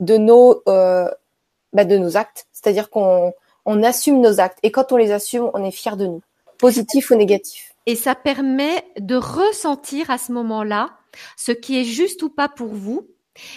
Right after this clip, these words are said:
Speaker 2: et de ne plus vous laisser aspirer par ce que les médias vont vous communiquer ou par ce que le médecin vous dira ou par ce que moi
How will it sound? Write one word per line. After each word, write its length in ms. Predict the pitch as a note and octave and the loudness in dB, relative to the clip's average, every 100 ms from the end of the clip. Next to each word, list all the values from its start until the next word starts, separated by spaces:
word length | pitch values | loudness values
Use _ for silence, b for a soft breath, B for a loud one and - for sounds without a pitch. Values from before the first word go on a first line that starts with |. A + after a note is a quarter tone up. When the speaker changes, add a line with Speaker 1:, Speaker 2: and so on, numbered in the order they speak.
| B - | B -2
Speaker 2:
et 120 | C4+ | -2
de 140 | A3 | 0
ne 60 | C4 | -2
plus 260 | C4 F4 F4 | -2 -4 -4
vous 120 | D4 | -2
laisser 380 | C4+ - C4+ - | -4 -4 -6 -4
aspirer 760 | C#4+ - - - C#4 C4 C#4 | -6 -6 -12 -8 -6 -4 -4
par 240 | C#4 A3 G#3+ | -4 -6 -6
ce 80 | A3+ | -8
que 160 | A3+ | -6
les 140 | A3 A3 | -4 -4
médias 400 | A3 F#3 A#3+ A#3+ | -4 -4 -4 -4
vont 120 | A3 | -6
vous 140 | G3 | -10
communiquer 800 | - G#3 G#3 G#3 G#3+ C#4+ D#4 F4 | -10 -8 -6 -6 -4 -2 0 -2
ou 100 | C4 | -2
par 180 | G#3+ A#3 | -4 -4
ce 120 | B3 | -6
que 140 | A#3 | -6
le 140 | A3+ A3 | -4 -2
médecin 440 | A3+ A3+ - B3 | -4 -4 -6 -6
vous 120 | G#3 | -6
dira 460 | F3+ G#3 G#3+ C4+ E4 | -8 -6 -2 0 0
ou 80 | B3+ | -2
par 160 | F#3+ | -6
ce 80 | - | -6
que 80 | - | -4
moi 260 | A3+ B3+ | -2 -2